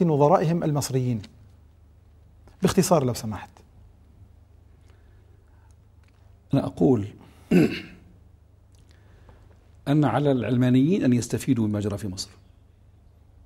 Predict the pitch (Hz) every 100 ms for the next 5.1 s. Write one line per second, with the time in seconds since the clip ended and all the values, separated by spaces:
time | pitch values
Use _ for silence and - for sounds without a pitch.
0 | _ - - - - - - 120 131 127
1 | 175 170 175 185 185 190 190 214 202 175
2 | 151 - 131 113 107 95 104 98 104 95
3 | - - - - - - - - - -
4 | - - - - 143 135 127 143 - 208